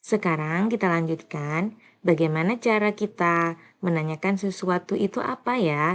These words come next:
gitu. Jadi kita bisa menggunakan kata tanya, "What is it?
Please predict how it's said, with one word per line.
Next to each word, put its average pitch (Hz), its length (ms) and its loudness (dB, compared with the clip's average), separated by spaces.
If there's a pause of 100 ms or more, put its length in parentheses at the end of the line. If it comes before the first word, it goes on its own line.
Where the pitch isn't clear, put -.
gitu. 143 480 -8 (400)
Jadi 175 240 -2
kita 208 240 -2
bisa 208 220 -2
menggunakan 226 560 -2
kata 175 260 -4
tanya, 156 600 -4 (420)
"What 196 160 2
is 220 240 2
it? 254 400 2